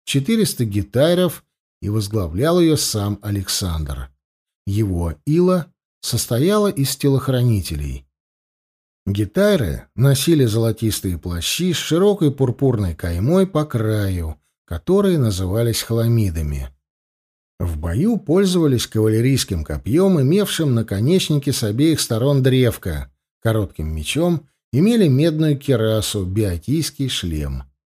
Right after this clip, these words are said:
Македонская пехота делилась на более мелкие подразделения — таксисы, по полторы-две тысячи воинов. В отличие от греков,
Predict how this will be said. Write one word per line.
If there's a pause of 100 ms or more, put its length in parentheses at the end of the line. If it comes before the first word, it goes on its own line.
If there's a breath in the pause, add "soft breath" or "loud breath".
(680)
Македонская
пехота
делилась
на
более
мелкие
подразделения — (280)
таксисы, (320)
по
полторы-две
тысячи
воинов. (800)
В
отличие
от
греков,